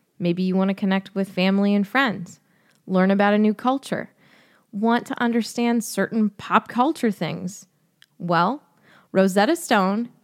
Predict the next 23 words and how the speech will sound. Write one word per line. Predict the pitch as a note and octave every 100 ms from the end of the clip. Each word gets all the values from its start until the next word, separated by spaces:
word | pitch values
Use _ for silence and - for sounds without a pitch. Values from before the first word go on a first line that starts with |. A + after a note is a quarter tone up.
| -
is | G3+ F#3+
the |
most | G3+ F3+ F3 -
trusted | - A3 G#3+ A#3 - D4+
language | A#3+ G3 G3+ B3 B3+
learning | G#3+ G#3 G#3+ A3
program. | - F#3 F3 D#3+ D#3 F3 - _ _ _ _
And | A3 A3+
guess | A3 G#3 -
what? | F3+ E3+ - - - - _
It's | G#3+ G#3+
available | A3 G3 G#3 A3 A#3+ C4+ C4+ -
on | G3 F3+ F3 E3 - F3+ E3
desktop | F3+ A3 - - D4 D4+ - _ _
or | G#3 F#3+ G#3 C4+ C#4+ _ _
as | E3 F#3 A3
an | B3 -
app, | D3+ - - _ _ _ _ _ _
and | - A#3+ B3 A#3+ _
it | A3+ -
truly | - - C4+ C#4+ D4+ D#4
immerses | C#4+ A3 F#3 - F#3
you | F#3 E3+ F3+